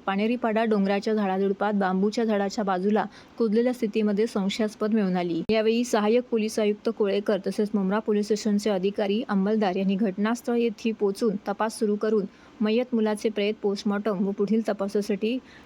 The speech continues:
छत्रपती शिवाजी महाराज हॉस्पिटलमध्ये पाठवले होते. नमूद मुलगा अल्पवयीन असल्याने गुन्ह्याचे गांभीर्य लक्षात घेऊन अप्पर पोलीस आयुक्त विनायक देशमुख, सुभाष बोरसे, पोलीस उपायुक्त परिमंडळ एक ठाणे शहर व सहपोलीस आरक्षक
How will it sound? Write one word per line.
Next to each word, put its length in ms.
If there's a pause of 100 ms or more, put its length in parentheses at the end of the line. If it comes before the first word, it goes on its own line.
छत्रपती 500
शिवाजी 540
महाराज 400
हॉस्पिटलमध्ये 720
पाठवले 400
होते. 340 (200)
नमूद 280
मुलगा 340
अल्पवयीन 440
असल्याने 480
गुन्ह्याचे 480
गांभीर्य 360
लक्षात 360
घेऊन 260
अप्पर 260
पोलीस 380
आयुक्त 300
विनायक 480
देशमुख, 400 (180)
सुभाष 540
बोरसे, 420 (120)
पोलीस 260
उपायुक्त 440
परिमंडळ 480
एक 160 (120)
ठाणे 200
शहर 300
व 220 (420)
सहपोलीस 600 (800)
आरक्षक 400